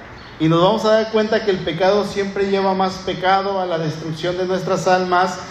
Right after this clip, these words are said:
y de nuestras vidas y de los que están a nuestro alrededor. Ese era probablemente el plan de Judas. ¿Le convenía que el Señor fuera un libertador? Sí, porque Judas tenía familia.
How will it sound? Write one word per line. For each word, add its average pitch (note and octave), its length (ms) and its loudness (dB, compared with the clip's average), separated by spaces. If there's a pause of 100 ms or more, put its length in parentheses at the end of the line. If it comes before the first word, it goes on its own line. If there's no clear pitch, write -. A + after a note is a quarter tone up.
(160)
y D#3+ 80 0
de E3 140 6
nuestras F3 560 2
vidas F#3+ 540 2
y E3 80 -2
de E3 140 4
los D#3+ 200 4
que E3+ 140 -2
están E3 320 0
a E3+ 60 2
nuestro E3+ 460 0
alrededor. E3+ 680 2 (280)
Ese G3+ 400 4
era A3+ 240 4
probablemente G3 760 0
el G3 100 -2
plan F3+ 320 -4
de F#3+ 100 -6
Judas. G3+ 760 -6 (1700)
¿Le E3+ 160 2
convenía F3 540 2
que A3 120 2
el E3+ 100 0
Señor G3 400 0
fuera G#3 180 2
un G#3+ 100 2
libertador? F#3+ 560 0
Sí, C#4+ 340 -2
porque A3+ 240 -2
Judas B3 460 -2
tenía F3 260 0
familia. C3 500 0